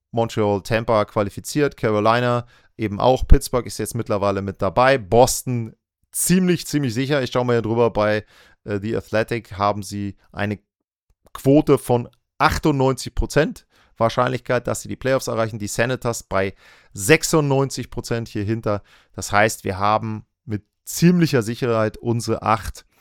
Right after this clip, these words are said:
in der Eastern Conference. Und im Westen, Colorado, Dallas, Minnesota standen als erste fest. Und die anderen sind tatsächlich noch nicht sicher in den Playoffs.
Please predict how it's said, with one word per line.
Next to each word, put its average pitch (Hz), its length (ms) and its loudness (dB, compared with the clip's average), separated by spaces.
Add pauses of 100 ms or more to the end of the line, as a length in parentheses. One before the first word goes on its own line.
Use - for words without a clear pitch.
(500)
in 120 320 -2
der 98 580 -2
Eastern 180 440 2
Conference. 151 840 0 (380)
Und 127 300 2
im 101 160 -4
Westen, 135 640 4 (380)
Colorado, 110 460 4
Dallas, 101 260 -2
Minnesota 107 460 -2
standen 101 240 -6
als 95 160 -6
erste 151 400 0
fest. - 260 -2
Und 127 140 -8
die - 100 -10
anderen 147 320 0
sind 127 180 0
tatsächlich 135 480 -6
noch 120 160 -4
nicht - 200 -10
sicher 131 380 -4
in 110 100 -8
den 98 160 -6
Playoffs. 147 480 0